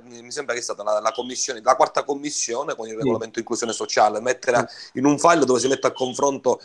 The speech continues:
Speaker 1: il testo origi-, l'articolato originale con quello modificato segnato con il rosso,
Speaker 2: Questo
Speaker 1: segnando
Speaker 2: potrebbe essere, potrebbe essere una buona idea. Io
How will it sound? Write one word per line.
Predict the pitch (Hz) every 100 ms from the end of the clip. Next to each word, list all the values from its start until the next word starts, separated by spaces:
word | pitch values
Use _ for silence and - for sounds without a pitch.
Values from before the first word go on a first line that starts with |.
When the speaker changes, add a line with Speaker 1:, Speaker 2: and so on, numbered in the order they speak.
| - -
Speaker 1:
il | 117 117
testo | 165 -
origi-, | 139 131 117
l'articolato | 139 131 139 151 170
originale | 139 127 147 151 170 156
con | 120 117
quello | 123 113
modificato | 113 110 - 104 113 110
segnato | 101 107 101 104 101 104
con | 98 101 98
il | 101
rosso, | 101 110 104 - 101
Speaker 2:
Questo | 98 208 202
Speaker 1:
segnando | 120 120 127 120
Speaker 2:
potrebbe | - -
essere, | - - - _ _ _ _ _
potrebbe | - 165 180 170
essere | 196 -
una | 165 156
buona | 160 156
idea. | 143 131 117 120
Io | 208 220 -